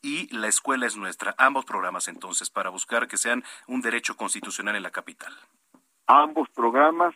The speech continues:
Speaker 2: se convertirían en derechos de avanzar esta iniciativa y vamos a dialogar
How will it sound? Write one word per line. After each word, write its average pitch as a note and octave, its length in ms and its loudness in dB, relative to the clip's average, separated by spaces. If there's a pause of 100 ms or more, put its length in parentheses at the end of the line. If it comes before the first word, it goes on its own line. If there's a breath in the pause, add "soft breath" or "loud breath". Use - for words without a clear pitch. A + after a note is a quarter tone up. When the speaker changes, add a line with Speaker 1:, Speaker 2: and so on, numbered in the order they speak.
Speaker 2:
se C3+ 80 -8
convertirían B2 760 -2
en G#2+ 300 -6
derechos D3 520 -4 (120)
de A2 100 -6
avanzar G#2 480 2
esta A2 340 -2
iniciativa B2+ 720 0 (300)
y C#4 80 2
vamos G3 280 4
a E3 60 0
dialogar D3 540 0